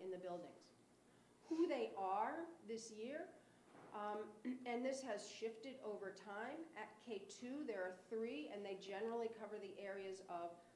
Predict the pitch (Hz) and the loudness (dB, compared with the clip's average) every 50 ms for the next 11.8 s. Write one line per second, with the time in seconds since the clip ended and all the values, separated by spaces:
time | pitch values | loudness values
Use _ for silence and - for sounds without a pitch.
0 | - - 220 214 226 226 240 233 233 233 233 226 220 214 185 185 180 - 185 175 | -16 -8 0 2 2 4 4 2 2 0 -2 -4 -2 -2 -2 -4 -4 -2 -2 -2
1 | 180 190 190 - - 175 175 180 180 185 180 175 - 180 170 180 208 233 254 254 | -2 -2 -4 -6 -8 -10 -10 -10 -8 -8 -10 -6 -4 -4 -2 0 0 0 0 -2
2 | 285 285 285 277 - - - - - 180 175 - 202 202 202 202 202 - 208 202 | -2 -6 -8 -8 -12 -16 -20 -20 -18 -18 -8 -2 0 0 0 0 -2 -4 -4 -4
3 | 196 - 185 196 196 196 - 190 190 - - 180 - - 185 185 185 - 180 175 | -2 -2 -2 -2 -2 -2 -4 -6 -6 -8 -10 -12 -8 -6 -6 -4 -4 -4 -4 -2
4 | 185 180 175 160 170 165 170 - 170 165 165 165 160 - - 175 - 170 160 - | 0 0 0 0 -2 -4 -4 -6 -6 -6 -6 -6 -6 -8 -10 -10 -10 -10 -14 -12
5 | 180 165 160 - - - 175 156 156 147 - - - - 180 165 160 156 - - | -10 -10 -10 -10 -10 -10 -10 -10 -10 -10 -12 -16 -14 -10 -8 -8 -8 -8 -8 -6
6 | 139 143 - 139 139 - - 208 208 220 233 226 226 226 240 247 262 254 240 233 | -6 -6 -6 -6 -8 -8 -6 -4 -2 0 0 0 0 2 4 4 4 4 2 0
7 | 226 226 - 220 - 202 190 190 190 185 - - - - - 208 185 185 - - | 0 -2 -4 -8 -4 -2 -2 0 0 -2 -2 -2 -6 -4 -4 -4 -2 -2 -4 -6
8 | - 220 220 226 - 285 277 247 - 254 254 262 269 285 294 277 - - 202 185 | -4 -4 -4 -4 -2 -4 -6 -4 -4 -4 -2 0 0 -2 -2 -4 -6 -4 -6 -4
9 | 185 202 185 185 - 196 190 185 190 - 226 220 220 220 - - 302 277 233 208 | -2 -2 -4 -2 -2 -2 -2 -2 -2 -2 -4 -2 -2 -4 -4 -4 -2 0 0 0
10 | 202 202 - - - - - - 208 208 208 196 202 214 214 220 - 226 220 226 | -2 -4 -8 -14 -14 -14 -4 -4 -2 -2 -2 -2 -2 -2 -2 -2 -2 -4 -6 -2
11 | - 226 214 214 220 196 185 - - 208 208 196 190 - 190 175 | -2 -2 0 0 2 0 0 -2 -2 -4 -4 -2 -4 -4 -6 -6